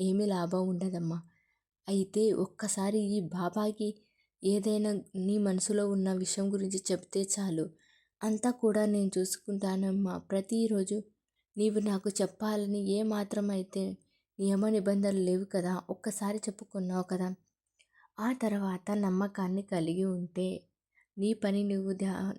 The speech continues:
ధ్యానం వహిస్తూ ఉండు. నువ్వు చేస్తున్న దానిలో ఏ విధంగా ముందుకు వెళ్ళాలి అని ఆలోచించాలే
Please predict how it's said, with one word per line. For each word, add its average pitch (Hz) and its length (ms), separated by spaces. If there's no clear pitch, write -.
ధ్యానం 196 400
వహిస్తూ 175 480
ఉండు. 175 260
నువ్వు 214 200
చేస్తున్న 226 520
దానిలో 202 460
ఏ 180 160
విధంగా 208 380
ముందుకు 190 460
వెళ్ళాలి 180 440
అని 185 140
ఆలోచించాలే 190 840